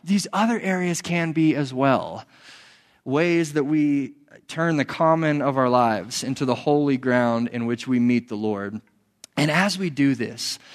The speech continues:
every facet of our lives are lived with the Lord and for the Lord. Everything, every part of our being, every season of life,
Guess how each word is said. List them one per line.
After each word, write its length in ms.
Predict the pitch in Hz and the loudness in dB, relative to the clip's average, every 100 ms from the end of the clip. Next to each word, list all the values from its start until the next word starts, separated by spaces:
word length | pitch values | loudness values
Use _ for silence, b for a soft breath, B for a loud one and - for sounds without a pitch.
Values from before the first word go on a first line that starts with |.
| B B B | B B B
every 440 | 160 175 160 185 180 | 0 2 2 -2 -2
facet 520 | - 135 139 - 139 | 0 2 2 -2 -4
of 140 | 127 | -2
our 140 | 123 117 | 0 0
lives 520 | 117 117 120 120 113 | 2 2 0 -2 -8
are 200 | - 127 | -2 -2
lived 460 | 123 127 127 120 120 | 0 0 0 -2 -6
with 420 | 113 123 147 - | -2 0 -2 -4
the 80 | 143 | -6
Lord 380 | 139 135 131 | -2 0 -2
and 260 | 127 123 117 | -2 -4 -4
for 340 | - - 113 | -8 -8 -6
the 100 | 107 | -6
Lord. 460 | 98 95 87 - 90 _ _ _ _ _ _ _ _ _ | -10 -16 -18 -20 -20 _ _ _ _ _ _ _ _ _
Everything, 800 | 165 202 175 165 139 - 110 113 | -2 -2 -2 -2 -2 -4 -8 -2
every 260 | 151 240 208 | 0 2 0
part 440 | - - 190 196 | -2 0 0 0
of 100 | 160 | 0
our 140 | 147 | 0
being, 460 | 113 147 160 170 156 | 0 2 4 4 2
every 280 | 170 208 214 | 0 -2 -2
season 400 | - 180 165 156 | -2 0 0 -2
of 100 | 131 | 0
life, 200 | 160 | 0